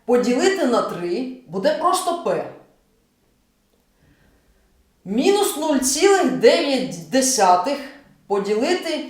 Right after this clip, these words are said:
на три буде мінус нуль цілих три десятих К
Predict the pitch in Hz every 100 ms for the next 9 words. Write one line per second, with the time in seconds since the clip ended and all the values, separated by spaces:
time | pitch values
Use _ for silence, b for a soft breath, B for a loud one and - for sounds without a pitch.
0 | 180 202 226 226 185 185 247 370 - B
1 | B B _ 190 254 240 - - - -
2 | 143 170 202 262 359 381 - - - _
3 | 185 220 240 196 - - 190 247 359 370
4 | - - _ _ 233 240 311 240 131 165
5 | - 175 175 262 302 330 - - - _
6 | _ _ - 247 - -